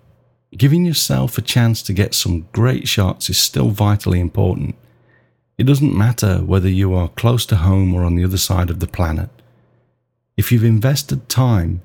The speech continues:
in getting to a location to make photos, give yourself a chance to make the best that you can.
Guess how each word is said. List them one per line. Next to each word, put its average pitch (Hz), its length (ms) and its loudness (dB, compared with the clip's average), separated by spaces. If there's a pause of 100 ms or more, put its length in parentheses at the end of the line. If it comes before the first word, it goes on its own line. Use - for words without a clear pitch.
in 92 180 2
getting 104 340 2
to 107 140 0
a 98 40 2
location 95 680 0
to - 100 -4
make 92 260 0
photos, 85 640 -2 (540)
give 131 140 2
yourself 120 640 0 (460)
a - 80 -6
chance 98 500 0
to - 100 -4
make 92 340 2
the 92 80 -4
best 90 460 -2
that - 120 -6
you - 140 -6
can. - 360 -6